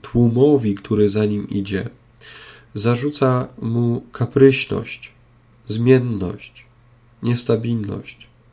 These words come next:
taką dziecinadę. Ten, y, tłum, który idzie za Jezusem, mm, to wcześniej szedł za Janem Chrzcicielem. To jest kontynuacja wczorajszej Ewangelii. Kiedy Jezus mówi,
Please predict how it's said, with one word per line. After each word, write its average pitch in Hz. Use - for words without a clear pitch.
taką 113
dziecinadę. 110
Ten, 135
y, -
tłum, 151
który 135
idzie 123
za 117
Jezusem, 127
mm, 120
to 120
wcześniej 139
szedł 127
za 120
Janem 117
Chrzcicielem. 101
To -
jest 110
kontynuacja 123
wczorajszej 107
Ewangelii. 98
Kiedy 127
Jezus 127
mówi, 120